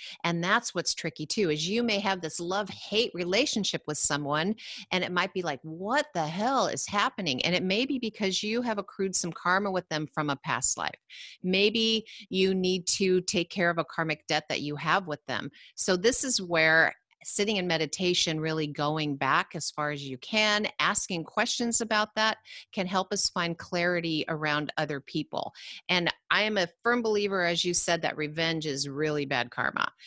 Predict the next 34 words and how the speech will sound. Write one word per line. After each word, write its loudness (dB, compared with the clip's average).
And 2
also, 4
if -6
we 0
are 2
only -2
understanding 0
a 0
little -4
tip -4
of 2
the 0
iceberg -2
here, -2
that's 0
where -4
judgment -2
comes -2
in, -4
and 0
where 2
it's 0
really 2
easily 2
to 0
judge 0
other 0
people. 2
We 4
don't 4
know 4
the -2
big 0
picture. -2